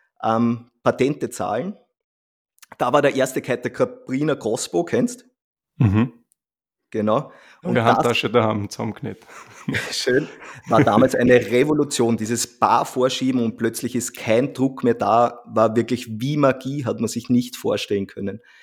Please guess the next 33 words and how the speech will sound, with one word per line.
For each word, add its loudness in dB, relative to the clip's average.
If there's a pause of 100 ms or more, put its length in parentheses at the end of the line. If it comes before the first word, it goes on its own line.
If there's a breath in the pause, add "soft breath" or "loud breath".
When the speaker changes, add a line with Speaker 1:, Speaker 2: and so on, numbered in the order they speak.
(520 soft breath)
Speaker 1:
Und 2
Caprina 4
Crossbow 2
hat -2
richtig -4
viele -2
Stückzahlen 0
gemacht, 0
da 0
war 4
ein 2
Riesenboom -2
beim 2
Kitesurfen 0 (240 loud breath)
und -2
damit, 2
mit -2
diesem -2
Patent -2
haben 0
die -4
richtig -6
viel -6
verdient, -4
die -6
Gebrüder -2
Lejeune, 0 (160)
aber 2
nur 2
für 0
eine 0
kurze -4
Zeit. -8